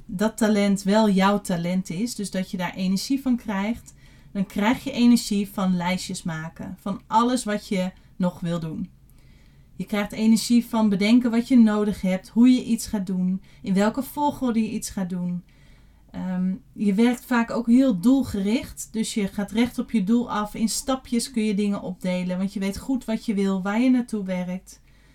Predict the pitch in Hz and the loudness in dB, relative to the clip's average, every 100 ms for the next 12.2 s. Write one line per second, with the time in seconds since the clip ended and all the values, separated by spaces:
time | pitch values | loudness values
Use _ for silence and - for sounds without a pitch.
0 | _ _ _ _ _ _ _ - 190 190 | _ _ _ _ _ _ _ -2 0 2
1 | 262 294 - 247 - 262 277 254 226 226 | 0 -2 -6 -6 -2 0 4 4 4 2
2 | 196 190 214 262 - 208 214 202 190 233 | 2 2 2 0 0 -6 -2 -2 0 0
3 | 240 - 214 190 170 180 - 170 - 208 | -4 -4 -2 -2 -2 -4 -4 -6 -4 0
4 | 226 240 240 277 - - _ - 262 233 | 2 2 2 -2 -8 -20 _ -8 -6 -6
5 | 247 208 - 226 226 277 285 277 247 202 | -4 -4 -2 0 0 0 0 2 4 2
6 | 208 196 - 202 233 285 240 226 - - | 0 -2 -2 0 0 0 2 2 0 -8
7 | - _ _ _ - 180 220 269 269 - | -20 _ _ _ 0 2 4 4 0 -2
8 | 262 277 - 330 - _ _ _ _ _ | -2 -4 -6 -12 -14 _ _ _ _ _
9 | _ _ - - - 214 220 - 240 247 | _ _ -20 -20 -10 -2 -2 0 2 4
10 | 269 240 240 185 208 202 226 - 233 226 | 4 4 0 0 0 0 0 -2 -6 6
11 | 247 233 196 202 202 185 180 175 170 175 | 8 10 8 -2 -4 -8 -6 -6 -8 -10
12 | 180 185 | -14 -16